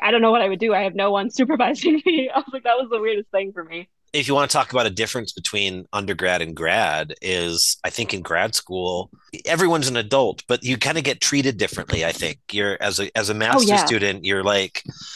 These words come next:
Speaker 2: you're part of the club in some ways.
Speaker 1: Yeah.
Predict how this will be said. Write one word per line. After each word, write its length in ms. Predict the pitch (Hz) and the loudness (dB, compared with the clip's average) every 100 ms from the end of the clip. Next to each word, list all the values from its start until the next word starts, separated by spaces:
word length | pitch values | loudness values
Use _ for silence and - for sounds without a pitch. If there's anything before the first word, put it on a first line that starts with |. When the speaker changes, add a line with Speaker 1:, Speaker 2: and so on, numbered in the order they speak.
| - - _ _ | -16 -20 _ _
Speaker 2:
you're 100 | 123 | -6
part 260 | - 131 123 | -2 2 2
of 160 | 107 | 0
the 80 | 92 | -2
club 420 | - 117 120 101 | -2 2 4 2
in 160 | 90 85 | -4 -4
some 240 | - 87 | -4 -4
ways. 560 | 80 82 73 76 - - - _ | -8 -8 -8 -4 -4 -4 -8 _
Speaker 1:
Yeah. 400 | 208 220 170 180 | 2 4 4 0